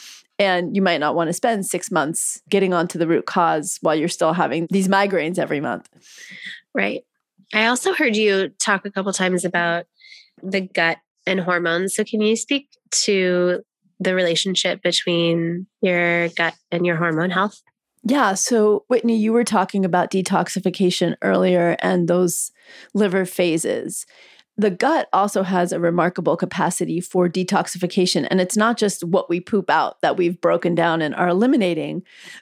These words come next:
Speaker 1: but our microbiome actually has an entire department called the estrobolome that is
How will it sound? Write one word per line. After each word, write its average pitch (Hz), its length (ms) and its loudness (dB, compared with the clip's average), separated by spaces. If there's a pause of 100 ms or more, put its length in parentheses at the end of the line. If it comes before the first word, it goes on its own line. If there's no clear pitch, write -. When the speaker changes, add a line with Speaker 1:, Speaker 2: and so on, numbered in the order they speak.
Speaker 1:
but 240 280 2
our 240 240 2
microbiome 208 920 2 (100)
actually 208 360 2
has 190 360 2
an 190 120 0
entire 220 600 2
department - 920 -4 (680)
called 202 300 0
the 202 180 -4
estrobolome 196 920 2 (440)
that 214 180 0
is 196 300 2